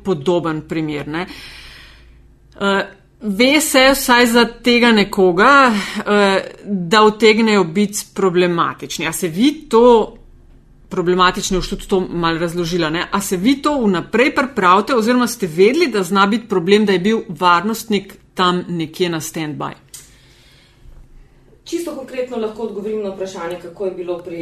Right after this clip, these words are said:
Speaker 2: eh, referendumu o arhivih, kjer se je zgodil tisti incident z gospodom Troho, in zdaj lahko pač posredno iz druge roke, kakor so mi pojasnili, povem za tega.
Speaker 1: Okej.
Speaker 2: Poglej,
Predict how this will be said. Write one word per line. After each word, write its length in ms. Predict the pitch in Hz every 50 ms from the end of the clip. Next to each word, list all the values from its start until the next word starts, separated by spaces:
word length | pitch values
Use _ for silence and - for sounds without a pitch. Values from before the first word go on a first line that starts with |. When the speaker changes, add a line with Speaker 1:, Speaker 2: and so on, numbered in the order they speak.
| 160 160
Speaker 2:
eh, 100 | 156 135 160 165 156
referendumu 640 | 156 160 165 - 196 185 185 185 175 175 170 170 165
o 120 | 165 156 151
arhivih, 520 | 156 165 160 - - 180 160 165 156 -
kjer 140 | 170 165 143
se 100 | - 175
je 60 | 165
zgodil 320 | 139 156 165 - 160 151 -
tisti 260 | 165 160 - - 160
incident 520 | 156 156 151 - 139 143 147 139 139 139
z 100 | - -
gospodom 440 | - 131 - - 139 131 127 123 120
Troho, 460 | - - 175 202 277 - - 349 339 330 320 -
in 160 | - 247 240
zdaj 120 | - 254 247
lahko 200 | 220 - 240 -
pač 160 | - 214 -
posredno 480 | - 175 165 - 185 175 190 220 233 208
iz 100 | 190 -
druge 280 | 180 180 185 208 208 190
roke, 260 | 190 196 196 220 220
kakor 280 | - 214 196 - 196 196
so 140 | - -
mi 120 | 175 180 175
pojasnili, 540 | - 170 165 160 143 - - - 190 180 175
povem 320 | - 170 165 165 165 165
za 140 | 165 160 151
tega. 340 | 151 - - - - - 131 -
Speaker 1:
Okej. 320 | 170 156 139 - - - - - - _ _ _ _ _ _ _ _
Speaker 2:
Poglej, 340 | _ 180 180 180 170 - 220